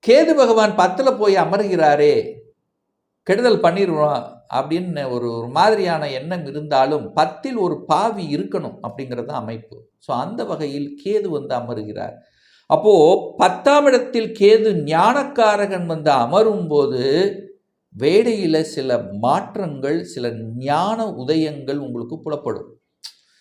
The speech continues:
"அப்பா, நல்லா உழைச்சேன், உழைப்பு கேட்டிருக்க அங்கீகாரம் கிடைக்கல, என் உழைப்பு யாருக்காவது போயிருச்சு, இப்ப அதெல்லாம் ஏன் போச்சு, எதுக்கு போச்சு, ஏன் நான் இப்படி இருக்கிறேன், ஏன் நான் மாறணும்?"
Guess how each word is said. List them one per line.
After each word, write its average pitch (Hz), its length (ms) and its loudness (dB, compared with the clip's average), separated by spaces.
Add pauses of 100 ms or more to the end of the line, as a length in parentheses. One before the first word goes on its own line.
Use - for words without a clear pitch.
(500)
"அப்பா, 151 300 -2
நல்லா 123 460 0
உழைச்சேன், 147 440 -4 (160)
உழைப்பு 143 340 -6
கேட்டிருக்க 156 460 -8
அங்கீகாரம் 135 720 -4
கிடைக்கல, 104 520 -10
என் 151 360 -2
உழைப்பு 202 520 -2
யாருக்காவது 147 580 0
போயிருச்சு, 143 460 -4
இப்ப 113 260 -6
அதெல்லாம் 123 540 0
ஏன் 196 360 2
போச்சு, 147 440 -6
எதுக்கு 175 440 -6
போச்சு, 147 540 -6 (340)
ஏன் 180 300 0
நான் 202 160 -4
இப்படி 143 260 -6
இருக்கிறேன், 143 520 -6
ஏன் 190 280 -2
நான் 139 240 -6
மாறணும்?" 135 560 -4